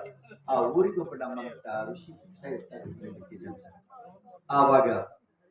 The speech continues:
ಹುಡುಗ ಹೋದನ ಗುರುಗಳ ಪಾದ ಹಿಡಿದು ಕೇಳಿದಂತ, "ಯಪ್ಪ, ನನಗ ವೈರಾಗ್ಯ ಭಿಕ್ಷಾ ಕೊಡ್ರಿ, ಇನ್ನು ಮುಂದೆ ನಾನೊಬ್ಬ ಸನ್ಯಾಸಿ ಆಗ್ತನು" ಅಂದಾಗ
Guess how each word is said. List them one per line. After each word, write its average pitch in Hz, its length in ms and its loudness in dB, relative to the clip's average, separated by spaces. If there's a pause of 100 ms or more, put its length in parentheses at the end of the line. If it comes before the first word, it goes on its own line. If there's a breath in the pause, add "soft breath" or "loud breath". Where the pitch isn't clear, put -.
(760)
ಹುಡುಗ 160 300 0
ಹೋದನ 143 380 4
ಗುರುಗಳ 147 400 -2
ಪಾದ 131 380 0
ಹಿಡಿದು 120 300 -6
ಕೇಳಿದಂತ, 120 460 -6
"ಯಪ್ಪ, 120 300 -4
ನನಗ 113 320 -8 (380)
ವೈರಾಗ್ಯ 190 760 4
ಭಿಕ್ಷಾ - 360 -2
ಕೊಡ್ರಿ, 135 420 4 (320)
ಇನ್ನು 180 200 6
ಮುಂದೆ 247 300 6
ನಾನೊಬ್ಬ 175 460 10
ಸನ್ಯಾಸಿ 185 580 -2
ಆಗ್ತನು" 139 360 -4
ಅಂದಾಗ 139 440 6